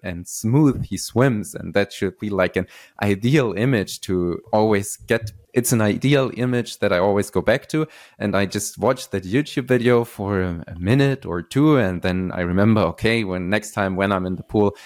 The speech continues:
I have to focus at this and that. And then I can compare it to my videos and get the continuous feedback. So I really, uh, like this video, uh, abo-, of Sun Yang on YouTube. You probably find it Sun Yang stroke or something like that on, on YouTube. And,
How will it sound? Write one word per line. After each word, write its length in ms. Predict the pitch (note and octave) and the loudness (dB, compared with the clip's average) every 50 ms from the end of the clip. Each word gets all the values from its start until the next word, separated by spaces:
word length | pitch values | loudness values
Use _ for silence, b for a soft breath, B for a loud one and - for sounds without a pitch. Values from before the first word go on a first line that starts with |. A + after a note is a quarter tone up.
| B B B B B | B B B B B
I 100 | F#2+ F#2+ | -2 -2
have 220 | F2 E2 G2 - - | 0 -2 -2 -4 -6
to 100 | - - | -10 -6
focus 320 | - F2+ - F2 - - | -6 -4 -4 -6 -10 -10
at 180 | D#2+ D2+ _ - | -12 -10 _ -2
this 240 | G#2+ G2 - - | -2 -2 -2 -4
and 160 | E2 D2+ D#2+ - | -10 -10 -8 -4
that. 260 | G2 F2+ E2 D2+ _ | -4 -4 -4 -6 _
And 180 | - - E2+ D#2 | -16 -16 -8 -6
then 120 | F#2+ F#2+ | -6 -6
I 80 | F#2 F2 | -6 -6
can 220 | - - E2 E2 | -8 -10 -12 -10
compare 340 | - F#2 E2 - G2+ G2 F#2+ | -10 -10 -4 -2 0 0 0
it 100 | F2+ - | -2 -4
to 100 | - F2+ | -8 -6
my 200 | F2 F2 E2+ F2 | -4 -4 -4 -2
videos 480 | G2 B2 B2 A2 A2 A2 G2+ G2+ - - | -2 -2 0 2 2 2 2 0 0 -4
and 140 | F2+ F2+ | -6 -2
get 160 | - F2 - - | -2 -4 -4 -4
the 80 | E2+ | -12
continuous 580 | - - F2+ E2 - G2 F#2+ F#2 F2 E2 - - | -6 -6 -6 -2 0 0 0 2 0 -2 -4 -2
feedback. 380 | - A2 G2+ - - E2 E2+ B B B B B B B | 0 0 0 0 -2 -6 -6 B B B B B B B
So 180 | - G#2 G2 | -2 0 2
I 80 | F2+ F#2 | 2 2
really, 560 | F#2 F#2+ G#2 A2+ A2 A2 G2+ F#2+ F#2+ F2 - | 0 0 0 0 0 0 0 0 0 -2 -2
uh, 180 | - - - G2 | -4 -8 -8 -4
like 240 | - F#2 F2 - - | -2 -4 -4 -4 -6
this 160 | - F2 - | -10 -8 -2
video, 560 | - C#3 C#3 C3+ B2 A#2 A#2 A#2 A2+ A2 - _ _ _ _ _ _ - - | 0 0 0 2 2 2 4 2 2 -2 -4 _ _ _ _ _ _ -4 -4
uh, 200 | F#2+ - - F#2+ | -4 -2 -2 -6
abo-, 220 | - - G2 - - | 0 0 0 0 0
of 140 | G#2 - - | -4 -4 -4
Sun 300 | - - - G2+ G2 F#2+ | -8 -4 -2 0 0 2
Yang 400 | G#2 G#2 G2+ G2+ G2+ G2 G2 - - | 0 0 0 -2 -4 -6 -6 -6 -6
on 220 | F#2+ F#2 F2+ F#2 | -4 -4 -2 0
YouTube. 440 | G#2+ B2+ B2 - - A2+ G2 - - | 0 0 -2 -2 -4 -6 -6 -4 -8
You 60 | F#2 | -10
probably 400 | - - G2 F#2 F#2 F2 F2+ F2 | -6 -4 -4 -4 -2 -4 -6 -8
find 300 | - - F2 E2+ F2 F2 | -6 -6 -4 -4 -4 -4
it 120 | E2+ - - | -6 -8 -8
Sun 240 | - F#2 F2 F2 D2 | -6 -6 -6 -4 -2
Yang 240 | E2+ F2 F2 E2 E2 | -2 -2 -2 -4 -8
stroke 500 | - - - - F#2 F#2 F2+ - - - | -10 -8 -2 0 2 2 0 -2 -6 -10
or 100 | E2+ F2 | -10 -8
something 400 | - - F2+ F2 - F2+ E2+ E2 | -6 -4 -4 -4 -2 -4 -2 0
like 280 | E2+ F2 F2 - - | 0 -2 -2 -4 -4
that 180 | - E2+ E2+ - | -4 -4 -4 -4
on, 300 | E2+ F2 E2 E2 E2 - - | -6 -6 -6 -6 -8 -10 -8
on 140 | - F2+ F2 | -8 -6 -4
YouTube. 460 | E2+ F#2+ G#2+ - - - G2+ F#2+ - - B B B B B B B B - | -2 -2 -2 -2 0 -2 -2 -2 -2 -6 B B B B B B B B -2
And, 400 | - F#2 F2 F2 E2+ E2 D#2 | 0 2 2 2 2 0 -2